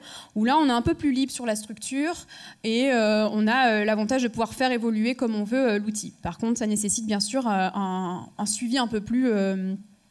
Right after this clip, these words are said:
rigoureux. Donc, euh, on a fait, euh, volontairement le choix d'utili-, de, de s'orienter vers un outil, euh,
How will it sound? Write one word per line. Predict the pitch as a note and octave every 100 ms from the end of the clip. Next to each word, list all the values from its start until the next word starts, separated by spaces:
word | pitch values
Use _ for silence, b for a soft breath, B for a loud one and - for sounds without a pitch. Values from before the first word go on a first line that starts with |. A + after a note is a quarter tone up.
| -
rigoureux. | C4 B3 A#3+ G3+ F3+ - B B B B B B
Donc, | A#3 B3+ B3
euh, | C4+
on | B3
a | B3+
fait, | B3 D#4+ D#4+
euh, |
volontairement | A#3 D#4 F4 E4 D#4+ D4+ D#4 D#4 C4+
le | A#3+
choix | A#3 - C4+ D4 D#4+ -
d'utili-, | A3+ A3+ A#3+ A#3 A3
de, | A#3 A3+ G#3+ G#3+ G#3+
de | G3+
s'orienter | G#3+ B3+ B3+ B3+ C#4+
vers | C4+ A3+
un | G#3+
outil, | A3 G#3+ - C4 B3+
euh, | G#3 G#3 G#3 G#3+ G#3+ G#3